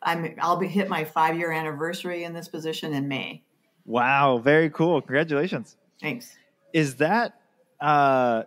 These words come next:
Speaker 2: is that the longest you've been with a specific company or business since kind of everything you've been doing?
Speaker 1: Since back in, from Minnesota, yeah.
Speaker 2: Okay.
Speaker 1: Yeah.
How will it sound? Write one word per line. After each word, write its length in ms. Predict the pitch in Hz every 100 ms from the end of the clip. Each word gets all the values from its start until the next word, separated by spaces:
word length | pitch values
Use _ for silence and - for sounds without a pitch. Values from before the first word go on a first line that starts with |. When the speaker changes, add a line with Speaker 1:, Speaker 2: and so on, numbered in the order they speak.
| -
Speaker 2:
is 160 | 135 131
that 180 | 151 175
the 120 | 175
longest 600 | 156 147 151 170 165 -
you've 280 | 151 131 107
been 340 | 127 127 131
with 440 | 123 123 120 - _ _
a 80 | 120
specific 520 | - 127 - 127 131
company 340 | - 120 135 127
or 80 | 110
business 400 | 110 110 131 -
since 380 | 120 110 -
kind 200 | - 127
of 160 | 117 98 _
everything 360 | 127 120 131 131
you've 160 | 123 113
been 140 | 120
doing? 340 | 117 131 180 214 _ _ _ - - - - _
Speaker 1:
Since 300 | - 247 240
back 440 | 240 190 208 240 - _ _ _ _
in, 180 | 202 196
from 160 | 196 190
Minnesota, 540 | 202 196 196 233 143
yeah. 340 | 156 180 143 135 _ _ _ -
Speaker 2:
Okay. 420 | 139 175 170 208 - _ _ _
Speaker 1:
Yeah. 320 | 185 185 143